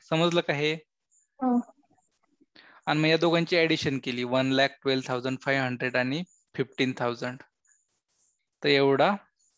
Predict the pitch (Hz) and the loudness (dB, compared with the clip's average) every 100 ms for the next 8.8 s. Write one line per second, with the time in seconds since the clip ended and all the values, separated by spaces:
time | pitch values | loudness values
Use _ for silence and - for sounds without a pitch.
0 | _ _ - 131 131 131 123 131 127 123 | _ _ -4 0 2 0 0 -4 -4 -6
1 | - - 127 127 127 - _ _ _ _ | -8 -10 -10 -10 -16 -18 _ _ _ _
2 | 131 131 127 127 127 131 - 135 127 123 | -2 -2 0 2 2 0 -8 -6 -4 -4
3 | 135 - 127 127 - 120 120 127 - 127 | -8 -6 -4 -4 -4 -6 -6 -8 -4 -4
4 | 123 120 120 - - - _ _ _ _ | -4 -6 -10 -16 -20 -20 _ _ _ _
5 | _ _ _ _ _ _ _ _ _ _ | _ _ _ _ _ _ _ _ _ _
6 | _ - 165 151 175 170 180 190 190 - | _ -4 0 2 2 0 0 0 -2 -4
7 | 180 170 185 165 151 131 143 135 147 143 | -6 -4 -4 -2 -4 -4 -4 0 2 4
8 | 147 147 143 143 139 147 131 165 | 2 2 2 2 2 -4 -4 -6